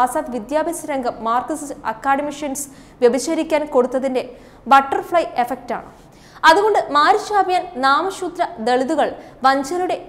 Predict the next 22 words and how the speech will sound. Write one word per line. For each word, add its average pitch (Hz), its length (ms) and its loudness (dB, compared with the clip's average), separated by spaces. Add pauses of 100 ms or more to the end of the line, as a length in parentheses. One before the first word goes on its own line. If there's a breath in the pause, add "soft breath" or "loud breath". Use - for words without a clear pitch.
(120)
കയ്പുനീർ 339 540 2 (100)
കുടിച്ചപ്പോൾ 269 500 -2 (280)
കാശ്മീർ 262 500 2
പണ്ഡിറ്റുകൾക്കോ 294 640 0 (380 loud breath)
ഇന്ത്യയിലെ 320 360 0 (120)
മറ്റുള്ള 330 300 -2 (100)
ഹിന്ദുക്കൾക്കോ 285 520 0 (180)
അവരുടെ 254 260 0 (100)
പ്രശ്നമായി 240 480 -8 (100)
തോന്നിയില്ല. 196 380 -8 (800 loud breath)
കശ്മീർ 427 420 6
പണ്ഡിറ്റുകൾക്ക് 381 560 2 (100)
സംഭവിച്ചപ്പോഴും 311 720 2 (120)
അത് 269 100 2 (100)
മറ്റൊരു 294 280 -4 (100)
ഹിന്ദുവിന്റെ 254 500 -4
പ്രശ്നമായി 226 540 -6
മാറിയില്ല. 190 340 -12 (540 loud breath)
എന്തിന്? 294 300 2 (280)
കേരളത്തിലെ 330 540 6
മാറാട് 294 340 6 (160)
ഇതേ 294 160 2